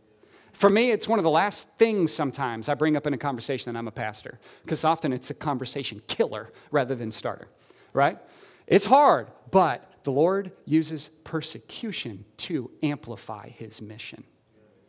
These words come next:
Okay, I'm gonna end with this story. Rise of Christianity, uh, Rodney Stark. Uh, he wrote this book about the first and second Christian movement, first and second century Christian movement, right after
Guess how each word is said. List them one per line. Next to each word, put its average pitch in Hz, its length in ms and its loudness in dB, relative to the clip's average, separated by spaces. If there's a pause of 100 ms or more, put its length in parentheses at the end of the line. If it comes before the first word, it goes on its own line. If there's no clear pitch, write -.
(240)
Okay, 117 220 -4
I'm 143 120 -4
gonna 151 100 2
end 143 120 2
with 131 120 -6
this 143 160 0
story. 123 320 -2
Rise 151 320 4
of 170 80 -4
Christianity, 147 720 0 (360)
uh, 131 240 0
Rodney 147 380 2
Stark. - 640 -6 (460)
Uh, 127 60 -8
he 123 100 -4
wrote 139 160 2
this 147 160 -2
book - 340 -6 (160)
about 131 220 -4
the - 80 -6
first - 420 -8
and 139 100 -4
second - 600 -6 (360)
Christian 139 680 -4 (160)
movement, 127 720 -4 (140)
first 165 240 0
and 160 60 -2
second 151 260 -4
century 131 520 -6
Christian 156 340 -6
movement, 135 440 -8
right 139 160 0
after 160 340 -2